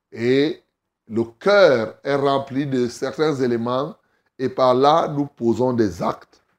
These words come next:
Alors, ce matin, la Bible nous parle déjà toujours de la justification par la foi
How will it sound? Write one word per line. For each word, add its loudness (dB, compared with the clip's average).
Alors, 8
ce 4
matin, 4
la 2
Bible 4
nous 0
parle 2
déjà 0
toujours 0
de 4
la 6
justification -6
par -2
la 0
foi -2